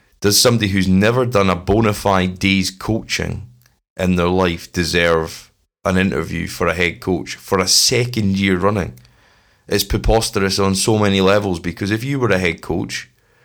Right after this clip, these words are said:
similar to the Jack Easterby situation, an unqualified person shooting up the ladder,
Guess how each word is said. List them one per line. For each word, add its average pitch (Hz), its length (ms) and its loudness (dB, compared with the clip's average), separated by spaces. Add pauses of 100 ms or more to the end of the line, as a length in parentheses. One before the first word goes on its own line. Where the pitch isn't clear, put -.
(760)
similar 110 440 0
to - 140 -8
the 92 80 0
Jack 87 300 -2
Easterby 90 280 -6
situation, 80 800 -4
an 87 160 -4
unqualified 101 840 0
person 87 480 0 (220)
shooting 98 560 0
up 90 140 -2
the 90 100 2
ladder, 90 480 0